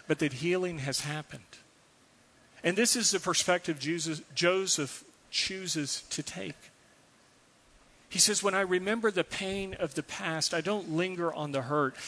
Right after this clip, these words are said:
Instead, I want to be reminded of the healing that has happened. I want to see what God has done, how he used those, those hard thirteen years to prepare me and to bring me to this place."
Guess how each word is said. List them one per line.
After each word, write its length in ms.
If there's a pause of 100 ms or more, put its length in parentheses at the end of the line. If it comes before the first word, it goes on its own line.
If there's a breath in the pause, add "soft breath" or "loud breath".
(140 loud breath)
Instead, 480 (120)
I 100
want 200
to 60
be 120
reminded 720
of 220
the 80
healing 500 (500)
that 140
has 140
happened. 340 (640 loud breath)
I 60
want 160
to 60
see 240
what 180
God 280
has 280
done, 400
how 200
he 100
used 400
those, 240 (240 loud breath)
those 260
hard 340
thirteen 480
years 420
to 100
prepare 500
me 260
and 140
to 100
bring 280
me 240 (220 loud breath)
to 120
this 240
place." 640